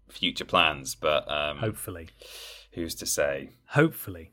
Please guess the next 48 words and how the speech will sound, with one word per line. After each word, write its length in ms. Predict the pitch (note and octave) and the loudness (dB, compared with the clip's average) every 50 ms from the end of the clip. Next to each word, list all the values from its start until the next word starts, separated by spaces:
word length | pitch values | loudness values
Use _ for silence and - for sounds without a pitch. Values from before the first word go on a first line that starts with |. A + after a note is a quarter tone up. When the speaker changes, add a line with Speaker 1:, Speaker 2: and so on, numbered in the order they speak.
| _ - | _ 4
Speaker 2:
The 80 | C#3 B2+ | 6 8
Wii 200 | C#3 F3 F#3 C3 | 8 8 6 6
store 280 | - - C3+ A#2 G#2+ | 4 4 4 4 4
was 140 | G2+ G2+ F#2+ | 4 2 0
shut 320 | - - A2+ G2+ - - | 2 2 2 0 0 -2
off, 360 | G2+ F#2+ F#2+ - - - - - _ _ _ _ _ _ - - - - | -4 -4 -4 -6 -10 -18 -20 -20 _ _ _ _ _ _ -20 -20 -14 -10
uh, 220 | B2+ G#2+ F#2 F#2+ A2 | -8 -8 -8 -8 -10
famously 540 | - - - G#2+ G#2+ G#2 G#2 - - A#2 G#2+ | -4 0 2 2 2 2 0 0 0 2 2
a 60 | G2+ G2 | 2 2
while 280 | G2 G2 G2 G2 G2 | 2 2 2 2 0
ago. 340 | G2 F#2 G2+ G2 G2 G2+ A2 - _ _ _ _ _ - | 0 0 0 0 0 -2 -4 -6 _ _ _ _ _ -10
Speaker 1:
Mm-hmm. 160 | F2+ E2 F2 | -10 -6 -2
Speaker 2:
There's 160 | G2+ A2 G#2+ - | 0 0 2 4
that 180 | A#2 A2 G#2+ G2+ | 4 4 4 4
video 540 | G#2+ A#2+ G#2+ G#2+ G#2+ G2+ G#2 G2+ G#2 G#2+ G#2 - - | 4 2 4 4 4 2 2 2 0 -2 -4 -6 -4
of 160 | A2+ G#2 G2 | -4 -2 2
that 200 | - A2+ G#2+ G2+ - | 4 2 4 4 4
guy 180 | A2 G#2+ A2 | 6 6 6
in 160 | A2 A2 G#2+ G#2+ | 6 4 2 2
there 160 | G#2 G#2 G#2 | 2 2 2
listening 300 | G#2 G2+ - - A2+ G#2+ | 0 0 0 0 -2 -2
to 80 | - | -2
the 100 | - G#2+ | -2 -4
Wii 180 | G2+ G#2+ A2 G#2+ | 0 0 0 2
Shop 360 | - - A2+ G#2+ - - - | 2 2 2 0 0 -2 -4
music 400 | A2 G#2+ G#2+ A2 G2+ A#2 - A2+ - | -2 0 0 0 0 -2 -2 -2 0
for 80 | C#3 B2+ | 2 4
the 100 | B2 A#2 | 4 6
Speaker 1:
Yeah. 80 | A#2+ G#2+ | 6 8
Speaker 2:
last 200 | G2 E2 E2 - | 8 6 6 6
<laughs> 140 | A2+ A#2 E3 | 6 8 10
time 200 | D3 B2+ D#3+ D3+ | 10 10 10 8
as 100 | A#2+ - | 6 4
the 80 | - C3 | 2 2
servers 500 | - - - C#3+ C3 C3+ A2 A#2+ G#2 G2+ | 2 4 6 6 6 6 6 4 0 2
go 280 | - C3+ A#2+ A#2 A#2+ | 4 6 8 8 8
off. 300 | A#2+ A2+ A2+ - - - _ - - - - - - - _ _ _ - | 8 6 4 2 -2 -12 _ -20 -20 -20 -20 -20 -20 -20 _ _ _ 4
But 140 | F#3+ E3+ | 6 8
they 100 | D#3+ E3 | 10 8
gave 300 | D#3+ F3+ F3+ F3+ F3 - - | 10 12 10 10 10 10 8
people 400 | F#3+ F3+ E3+ - E3+ E3 C#3+ B2+ | 6 8 8 8 8 8 8 8
advance 500 | B2 A#2+ A#2 G#2 C#3 C#3+ C#3+ C#3+ B2+ - - | 6 4 6 8 10 10 10 8 4 4 6
warning 420 | B2+ B2+ B2+ B2 B2+ B2 B2 A#2+ | 8 10 10 10 10 8 6 4
and 200 | A#2 G#2+ G#2+ G#2+ | 2 2 0 2
they 100 | G#2+ G#2 | 2 2
let 320 | G#2+ G#2+ A2 A2 - _ - | 4 4 2 2 0 _ -6
people, 560 | - A#2 G#2+ - - G#2+ G#2 G2+ G2 G2 G2+ G#2 | -4 -4 -4 -2 -2 0 0 0 0 -2 -2 -4
um, 500 | G2+ G2 F#2+ F#2 F#2 F#2 F#2 F#2 F#2 | -4 -2 -2 -2 -4 -6 -6 -8 -12